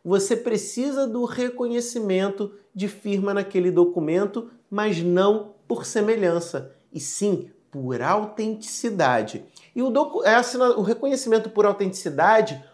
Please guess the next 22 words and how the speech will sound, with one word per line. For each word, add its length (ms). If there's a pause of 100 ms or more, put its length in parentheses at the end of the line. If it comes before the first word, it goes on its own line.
(120)
obriga 560
o 60
titular 500
daquela 300
assinatura 1000
em 120
comparecer 1000
ao 80
cartório 640
de 120
notas, 640 (200)
fazer 420
a 80
assinatura 680
na 160
frente 440
do 100
serventuário, 880 (260)
deixar 480
registrado 800
no 140
livro 460